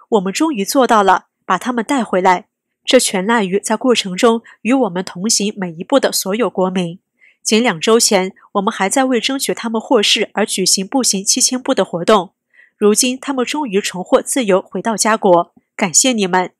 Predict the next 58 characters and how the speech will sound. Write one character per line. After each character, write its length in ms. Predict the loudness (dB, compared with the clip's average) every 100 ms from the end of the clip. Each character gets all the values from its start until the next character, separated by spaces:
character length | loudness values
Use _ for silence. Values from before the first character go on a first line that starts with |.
| _ _ _ 0
被 140 | 2
问 200 | 2 2
到 160 | 2 2
在 200 | -4 -4
机 200 | -2 -2
场 220 | -2 -6
与 100 | -8
丈 200 | -4 -4
夫 140 | -4 -6
拥 180 | -6
抱 140 | -2 -2
的 140 | -2
一 120 | -6
刻 280 | -4 -2 -2
有 100 | -2
何 220 | -8 -6 -4
感 180 | -4
受， 360 | 0 2 2 -2 _ _
纳 160 | -4 -2
吉 160 | -2 -2
布 160 | 0
拉 120 | 0
表 220 | -2 -4 -4
示 300 | -2 -2 -4
难 200 | -8 -4
以 80 | -2
形 240 | -2 -2 0
容， 300 | 0 -2 _ _ _
然 200 | -2 -2
后 200 | 2 0
说 200 | 2 -6
不 80 | -4
上 180 | -4 -4
话 240 | 0 0
来。 240 | 2 -2 -4 _ _ _ 0
在 160 | 0
旁 160 | 0 -8
的 80 | -6
康 180 | -6
明 160 | -6 -6
凯 220 | -2 -2
就 180 | -2 -4
巧 220 | -4 -6
妙 180 | -2 -2
地 140 | -2 -6
助 160 | -6 -6
他 160 | -6
一 120 | -6
把 260 | 2 2 0 _ _ -18 -2
：“那 100 | -2
是 180 | 0
难 220 | -2 -2 -2
以 80 |
形 220 | -4 -4 -6
容 160 | -4
的 80 | -4
热 180 | 0 2
情， 360 | 2 0 -6